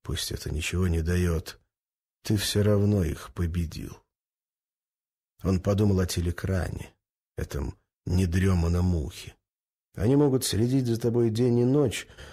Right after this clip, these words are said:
но если не потерял голову, ты можешь их перехитрить. При всей своей изощрённости они так и не научились узнавать, что человек думает. Может быть, когда ты уже у них в руках, это не совсем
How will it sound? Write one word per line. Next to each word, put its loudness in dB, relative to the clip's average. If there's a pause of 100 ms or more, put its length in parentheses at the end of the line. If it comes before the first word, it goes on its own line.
(200)
но 2
если 2
не 4
потерял 0
голову, 0 (440)
ты 0
можешь 2
их -6
перехитрить. -8 (720)
При 2
всей 2
своей 2
изощрённости 2
они 2
так -2
и 0
не 2
научились 0
узнавать, 0 (340)
что 0
человек -2
думает. -10 (680)
Может 0
быть, 0
когда 0
ты -6
уже 2
у 2
них 0
в -2
руках, -2
это -4
не 0
совсем -6